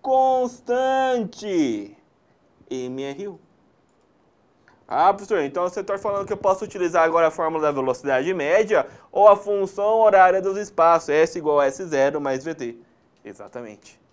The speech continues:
exatamente. E ele nos deu a velocidade da motocicleta, vinte metros por segundo.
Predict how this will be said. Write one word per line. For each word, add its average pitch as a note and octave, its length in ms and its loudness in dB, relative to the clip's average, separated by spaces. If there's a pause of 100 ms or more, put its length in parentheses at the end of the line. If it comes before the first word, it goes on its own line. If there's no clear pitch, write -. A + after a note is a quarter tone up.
(320)
exatamente. A#2 880 -14 (600)
E - 40 -12
ele A3+ 160 -4
nos F#3 200 -2
deu D#3 560 2
a A#2+ 80 0
velocidade A#2+ 560 -6
da A2 80 -8
motocicleta, B2 880 -6 (580)
vinte A#2 320 -14
metros A2 360 -12
por C3 160 -8
segundo. D#3+ 360 -6